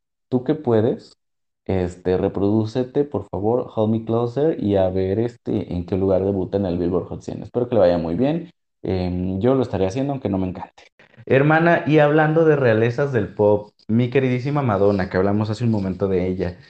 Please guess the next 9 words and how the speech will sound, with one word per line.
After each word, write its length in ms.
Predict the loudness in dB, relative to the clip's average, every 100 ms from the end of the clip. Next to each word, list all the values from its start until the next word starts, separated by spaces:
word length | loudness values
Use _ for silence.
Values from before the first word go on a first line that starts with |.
| _ -10
eh, 200 | -6 -2
que 100 | 2
la 160 | 2 2
citamos 880 | -4 -2 2 4 4 2 -2 -8
en 120 | -6 -4
el 120 | -2
tema 260 | 0 0
de 80 | 0
Britney, 560 | 0 0 -2 -6 -8